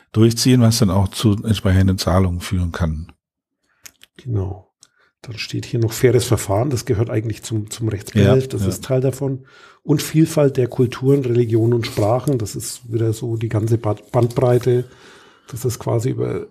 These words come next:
Speaker 2: alle Aspekte der Gesellschaft hinausgeht.
Speaker 1: Ja. Also ich finde, dieses Thema Vielfalt der Kulturen, Religionen, Sprachen heißt ja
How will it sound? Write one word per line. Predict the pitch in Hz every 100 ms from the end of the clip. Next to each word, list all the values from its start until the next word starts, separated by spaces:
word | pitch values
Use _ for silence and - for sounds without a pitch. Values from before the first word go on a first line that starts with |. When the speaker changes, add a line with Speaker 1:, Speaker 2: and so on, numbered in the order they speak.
| _
Speaker 2:
alle | - 123 135
Aspekte | 113 - - 117 - 117
der | 113
Gesellschaft | 107 113 107 117 110
hinausgeht. | - 104 101 95 - 107 -
Speaker 1:
Ja. | - _ _
Also | 101 101
ich |
finde, | 107 117 110 104
dieses | 98 104 98 95
Thema | - 98 98
Vielfalt | - 110 107 95
der | 90
Kulturen, | - 90 117 117
Religionen, | 107 98 98 95
Sprachen | - 87 104 101
heißt | 101 107 -
ja | 92 95